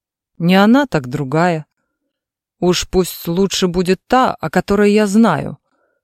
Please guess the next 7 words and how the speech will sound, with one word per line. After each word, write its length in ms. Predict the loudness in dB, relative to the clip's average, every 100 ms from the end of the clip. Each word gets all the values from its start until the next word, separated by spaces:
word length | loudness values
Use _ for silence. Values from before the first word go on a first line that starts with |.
| _
ведь 220 | -6 -6
так 240 | -2 -2 2
я 100 | 0
держу 340 | 2 -2 -2
ситуацию 640 | -4 -6 -2 0 0 -2 -6
под 180 | -6 -4
контролем. 640 | -4 -2 -4 -4 -4 -8